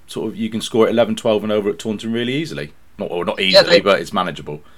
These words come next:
Speaker 2: Yeah, I mean, Abel knew what he was doing, I think. And I think early on it was Smeed who found the boundary a bit more often. So Abel was sort of okay to,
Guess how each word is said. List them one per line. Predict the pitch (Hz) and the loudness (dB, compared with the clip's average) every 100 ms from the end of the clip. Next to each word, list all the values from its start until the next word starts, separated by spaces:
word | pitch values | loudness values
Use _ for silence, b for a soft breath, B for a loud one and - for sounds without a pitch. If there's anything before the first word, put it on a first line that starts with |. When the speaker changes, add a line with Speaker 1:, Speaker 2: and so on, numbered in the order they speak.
| b b - - - - | b b -20 -20 -20 -2
Speaker 2:
Yeah, | 131 127 - | 2 2 2
I | 123 | -4
mean, | 131 | 2
Abel | 165 151 127 | 2 4 2
knew | 131 | 2
what | 107 | 0
he | |
was | 98 90 | -6 0
doing, | 131 101 76 | 2 2 0
I | |
think. | - 58 - | -8 -8 -6
And | 110 | 2
I | |
think | 147 139 | 4 6
early | 131 170 | 6 8
on | - | 4
it | - | 2
was | 95 | -6
Smeed | - 131 131 101 | -4 0 0 -2
who | 87 | -6
found | - 95 87 | -4 -2 0
the | 87 | 2
boundary | 98 98 87 85 | 2 2 -2 -6
a | |
bit | - - | -6 -6
more | 92 90 95 | -2 6 6
often. | 95 - - 71 | 6 -2 -8 -6
So | 90 | 2
Abel | 101 104 92 | 2 2 -2
was | 87 80 - | -6 -4 -2
sort | 107 95 | -2 2
of | 95 | 2
okay | 87 104 95 82 | 2 2 2 2
to, | 87 | -2